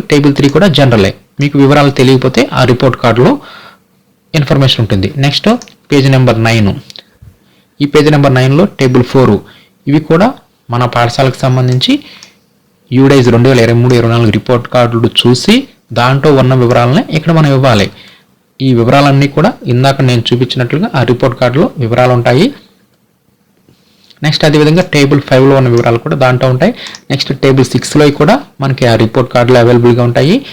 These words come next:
నెక్స్ట్ పేజీ నెంబర్ టెన్, ఈ పేజీ నెంబర్ టెన్లో కూడా ఈ టేబుల్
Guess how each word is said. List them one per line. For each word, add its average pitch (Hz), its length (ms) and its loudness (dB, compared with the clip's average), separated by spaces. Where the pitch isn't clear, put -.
నెక్స్ట్ 151 200 -6
పేజీ 147 220 2
నెంబర్ 135 240 0
టెన్, 127 180 0
ఈ 139 100 -6
పేజీ 143 200 2
నెంబర్ 135 220 -2
టెన్లో 135 240 0
కూడా 170 120 0
ఈ 127 120 2
టేబుల్ 131 220 2